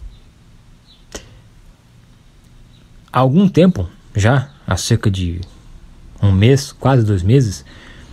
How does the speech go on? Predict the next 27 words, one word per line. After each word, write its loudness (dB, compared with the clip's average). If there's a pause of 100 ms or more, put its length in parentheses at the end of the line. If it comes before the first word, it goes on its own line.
(160)
eu 2
venho 2
fazendo 4
bicos. -2 (2000)
Venho 4
fazendo 0
bicos. -4 (600)
Num 6
hotel, 2 (1700)
com 0
o 0
mesmo 4
cargo 2
que 0
eu 4
tinha 0
há 0
dez 2
anos 2
atrás, -2 (420)
carregando 0
bagagens. -2 (2250)
Sabe 0
por 0
quanto 0
por -2
dia? 2